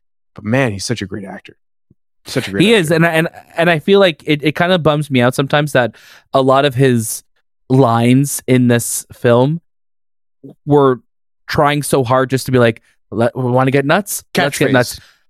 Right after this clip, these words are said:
Speaker 2: I was
Speaker 3: Catchphrase.
Speaker 2: hoping him saying that in the film was going to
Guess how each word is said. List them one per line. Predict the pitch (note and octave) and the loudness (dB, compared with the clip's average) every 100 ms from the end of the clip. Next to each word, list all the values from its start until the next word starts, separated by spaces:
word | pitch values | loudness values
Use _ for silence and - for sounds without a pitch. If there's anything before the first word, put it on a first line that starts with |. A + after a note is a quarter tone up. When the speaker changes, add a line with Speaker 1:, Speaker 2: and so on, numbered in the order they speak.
| - D#3 | -6 -2
Speaker 2:
I | F3+ G#3 | 0 2
was | G#3+ - | 0 0
Speaker 3:
Catchphrase. | |
Speaker 2:
hoping | E3 G#3 C4 C#4+ C#4+ A3 _ | 0 2 2 2 2 0 _
him | C3+ E3 F#3 F3 | 0 2 2 0
saying | - - C3 C#3+ F3+ | -4 0 2 2 0
that | E3+ F3+ F#3 | 0 0 0
in | C#3+ C#3 | 0 0
the | B2 | 0
film | C#3 C#3+ D#3 F3+ _ _ _ _ - | 2 2 0 -6 _ _ _ _ -12
was | D3+ D#3+ D#3 | 0 0 2
going | E3 E3 | 2 2
to | D3 A#2+ | 2 0